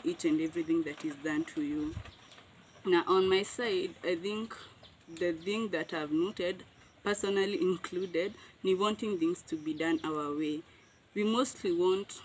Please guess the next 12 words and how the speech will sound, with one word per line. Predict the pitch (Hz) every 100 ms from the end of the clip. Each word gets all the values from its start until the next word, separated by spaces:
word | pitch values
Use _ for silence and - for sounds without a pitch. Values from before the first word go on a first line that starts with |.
| - - -
chenye | - 214 196
nimesema | 196 190 190 196 214 220 226 220 -
ikuwe | 170 - 180
iko | 185 170
hivi, | 151 160 156 151 - - -
chenye | 202 190
nafikiria | 185 180 196 - 202 220
ikuwe | 202 190
iko | 190 175
hivi. | 165 165 175
We | 196
don't, | 180 208 226 -